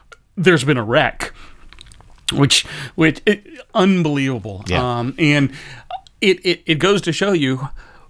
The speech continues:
Speaker 1: well, first off, let's, let, let's be honest. We don't have autonomous vehicles yet.
Speaker 2: Yes.
Speaker 1: Right? We, we do not have level five autonomous driving vehicles, right? Um, right now, most manufacturers have level two at best.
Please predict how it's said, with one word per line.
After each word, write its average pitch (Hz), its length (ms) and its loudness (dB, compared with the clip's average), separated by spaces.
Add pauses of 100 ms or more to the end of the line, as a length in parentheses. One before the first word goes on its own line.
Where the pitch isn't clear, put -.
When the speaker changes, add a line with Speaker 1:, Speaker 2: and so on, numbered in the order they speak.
(360)
Speaker 1:
well, 151 220 0
first 247 340 -2
off, 127 240 -2
let's, 175 220 -2
let, 185 260 -2
let's 175 160 -2
be 156 120 -6
honest. 113 180 -8
We 156 140 -2
don't 175 240 0
have 170 160 0
autonomous 131 440 -2
vehicles - 440 -8
yet. 90 120 -4
Speaker 2:
Yes. - 300 0
Speaker 1:
Right? 123 220 -6
We, 156 180 -2
we 151 320 0
do 196 260 0
not 160 340 0
have 127 680 -4
level 139 380 2
five 127 400 -4
autonomous 127 480 -2
driving 120 360 0
vehicles, - 540 -6
right? 123 240 2 (380)
Um, 123 320 -2
right 156 260 0
now, 139 480 -2
most 139 680 0 (320)
manufacturers 123 960 -2
have 120 180 -2
level 131 360 0
two 160 240 0
at 131 180 -8
best. 120 680 0